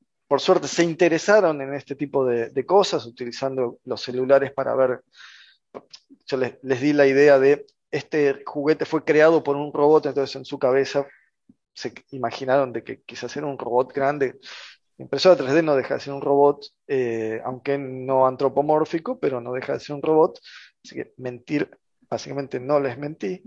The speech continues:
<laughs> Y bueno, eso sirvió, bueno, para que,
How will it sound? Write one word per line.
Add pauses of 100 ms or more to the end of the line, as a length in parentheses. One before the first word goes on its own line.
<laughs> (720)
Y
bueno,
eso
sirvió,
bueno,
para
que,